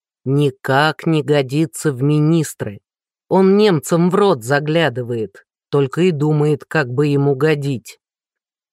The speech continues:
"Что вы? А мне он казался дельным человеком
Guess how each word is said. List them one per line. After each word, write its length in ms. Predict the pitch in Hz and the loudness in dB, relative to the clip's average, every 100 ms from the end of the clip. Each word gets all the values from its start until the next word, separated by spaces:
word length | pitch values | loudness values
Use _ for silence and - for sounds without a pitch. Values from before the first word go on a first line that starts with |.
| - | -10
"Что 520 | - - - 185 190 | -8 -6 0 2 2
вы? 280 | 135 104 - _ _ - | 0 -6 -10 _ _ -2
А 120 | 147 | 0
мне 280 | 147 165 165 | 2 2 2
он 160 | 165 | 0
казался 640 | - 170 151 175 156 - | 0 -2 0 -2 -2 -6
дельным 540 | 151 135 180 202 196 196 | -4 0 2 2 0 0
человеком 840 | - 190 185 180 185 175 175 160 | -2 0 2 2 0 -2 -4 -4